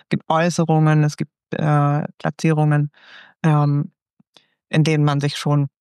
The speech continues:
äh, als Rollenvorbild oder eben als Mentor, Mentorin, Unterstützerin für Jüngere insbesondere auch ein-, einbringt. Und das machst du mit den Azubis ganz genauso.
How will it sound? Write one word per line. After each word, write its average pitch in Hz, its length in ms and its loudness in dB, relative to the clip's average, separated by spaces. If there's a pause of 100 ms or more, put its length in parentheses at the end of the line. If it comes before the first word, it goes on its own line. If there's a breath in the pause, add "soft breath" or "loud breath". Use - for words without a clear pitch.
(240)
äh, 143 580 -2 (640)
als 151 220 -2
Rollenvorbild 160 600 0
oder 151 140 0
eben 147 200 0
als 156 100 -4
Mentor, 151 520 0
Mentorin, 151 500 0
Unterstützerin 147 680 -4 (400 loud breath)
für 151 340 0
Jüngere 151 460 0
insbesondere 139 680 -4
auch - 140 -14
ein-, 143 220 -4
einbringt. 143 640 -4 (180)
Und 147 100 2
das 147 100 0
machst 151 240 0
du 165 60 0
mit 147 160 2
den 147 100 2
Azubis 151 380 0
ganz 147 140 -2
genauso. 143 360 0